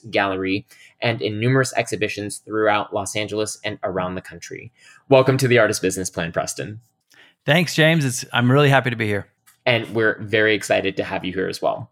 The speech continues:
Speaker 1: Now, before we dive into it, Preston, I want to ask you something to help our listeners get to know the real you.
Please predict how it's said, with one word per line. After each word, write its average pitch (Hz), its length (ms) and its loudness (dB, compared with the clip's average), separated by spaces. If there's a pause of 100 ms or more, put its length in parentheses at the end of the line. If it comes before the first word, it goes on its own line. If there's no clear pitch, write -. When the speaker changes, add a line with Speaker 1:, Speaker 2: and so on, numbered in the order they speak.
(120)
Speaker 1:
Now, 131 240 4
before 139 320 4
we 165 120 6
dive 131 220 6
into 110 240 -2
it, 90 120 -4
Preston, 95 480 -4
I 98 60 -6
want 120 200 -2
to - 140 -6
ask 101 260 -2
you 98 60 -8
something 98 480 -6
to 104 100 -8
help 104 220 -2
our 104 100 2
listeners 98 540 -4 (280)
get 170 160 2
to 160 120 -2
know 139 320 4
the 110 100 -2
real 95 400 0
you. - 220 -20